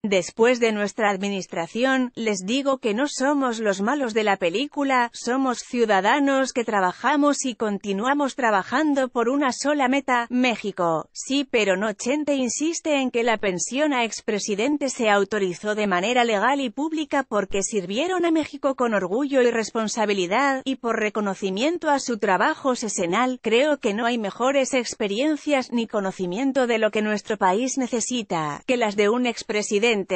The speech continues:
Piero, con la mano en el corazón, dice que si es por el bien de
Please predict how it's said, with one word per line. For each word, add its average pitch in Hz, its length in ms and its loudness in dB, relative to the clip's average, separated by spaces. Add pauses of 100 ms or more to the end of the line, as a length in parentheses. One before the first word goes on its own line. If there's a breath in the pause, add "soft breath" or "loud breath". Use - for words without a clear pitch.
(240)
Piero, 180 640 0
con 208 240 2
la 185 100 2
mano 262 340 0
en 233 140 0
el 196 140 -2
corazón, 226 760 0
dice 277 400 -2
que 233 140 0
si 226 240 0
es 294 160 -2
por 254 180 0
el 220 140 2
bien 262 340 2
de 180 380 0